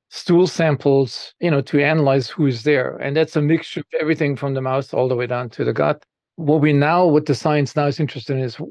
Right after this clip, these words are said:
what substances do these microbes produce? What functions do they have?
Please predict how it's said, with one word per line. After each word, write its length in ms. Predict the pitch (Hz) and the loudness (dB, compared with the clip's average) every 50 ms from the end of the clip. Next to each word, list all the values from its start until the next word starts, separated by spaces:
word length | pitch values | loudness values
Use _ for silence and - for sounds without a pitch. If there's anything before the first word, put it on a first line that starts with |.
| - | -4
what 180 | - 147 156 151 | 0 0 0 0
substances 720 | - - - 160 160 - - - 151 131 - 147 131 - | -2 -2 0 0 0 0 -2 -6 -4 -2 -2 -4 -4 -4
do 140 | - - 143 | -4 -4 -4
these 200 | 123 139 127 107 | -4 -6 -8 -6
microbes 520 | 131 131 139 - - 160 135 120 - - - | -4 -4 -2 -2 -2 -2 -2 -2 -4 -8 -8
produce? 520 | - 135 113 135 156 170 170 - - - - - - - - - _ - | -8 -4 0 2 2 2 2 0 -6 -16 -20 -20 -20 -20 -20 -20 _ 0
What 200 | 156 151 - - | 0 0 0 0
functions 600 | - - 147 156 151 - - 170 156 143 - - | -2 -2 0 0 0 0 0 0 0 0 0 0
do 120 | - 143 | 0 2
they 180 | 139 147 139 131 | 2 2 2 2
have? 380 | 123 135 135 135 135 - - | 0 0 0 -2 -2 -4 -8